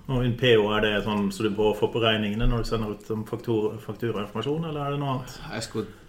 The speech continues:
Speaker 2: ønske det, men nei. Eh, product owner, eh, betyr det.
Speaker 1: Ja, ok. Ja. Eh, begge dere to, eh, har jo et nært og tett forhold til, eh, S R E-konseptet. Eh, så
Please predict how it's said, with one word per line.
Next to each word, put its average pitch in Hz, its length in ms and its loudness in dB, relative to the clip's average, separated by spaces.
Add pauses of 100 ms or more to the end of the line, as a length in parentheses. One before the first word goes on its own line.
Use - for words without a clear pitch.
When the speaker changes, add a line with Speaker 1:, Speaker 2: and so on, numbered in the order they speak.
(120)
Speaker 2:
ønske 101 340 -4
det, - 240 -4
men 117 260 -4
nei. 110 200 -2
Eh, 113 760 0
product 104 400 0
owner, 92 480 -6 (140)
eh, 92 240 -10 (100)
betyr 95 300 -10
det. 80 80 -12 (460)
Speaker 1:
Ja, 135 180 2 (180)
ok. 156 180 -4 (300)
Ja. 147 220 4 (600)
Eh, 139 400 6 (100)
begge 135 260 10
dere 127 200 10
to, 123 360 6
eh, 120 200 8
har 127 200 4
jo 113 180 8
et 113 240 6 (160)
nært 123 380 4
og 107 260 2
tett 127 240 2
forhold 107 540 4
til, 107 240 2
eh, 104 280 2 (840)
S 123 200 2
R 120 120 6
E-konseptet. 117 960 2 (560)
Eh, 117 200 0
så 113 560 4